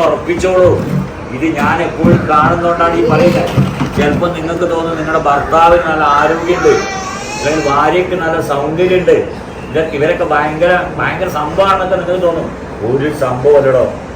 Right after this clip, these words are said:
രോഗം വന്നാൽ ഒന്നിനും കൊള്ളാത്ത ആൾക്കാരായിട്ട് ഞാനും നിങ്ങളൊക്കെ മാറിപ്പോകുന്ന, ആർക്കും വേണ്ടാത്ത ആൾക്കാരായിട്ട്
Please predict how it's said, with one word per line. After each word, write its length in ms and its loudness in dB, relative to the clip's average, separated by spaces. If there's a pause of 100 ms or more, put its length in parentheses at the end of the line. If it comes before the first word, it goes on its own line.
(140)
രോഗം 500 4
വന്നാൽ 340 0
ഒന്നിനും 380 -4
കൊള്ളാത്ത 420 2 (120)
ആൾക്കാരായിട്ട് 540 0 (100)
ഞാനും 340 -4
നിങ്ങളൊക്കെ 340 -4 (360)
മാറിപ്പോകുന്ന, 600 2 (100)
ആർക്കും 360 0
വേണ്ടാത്ത 380 2
ആൾക്കാരായിട്ട് 420 2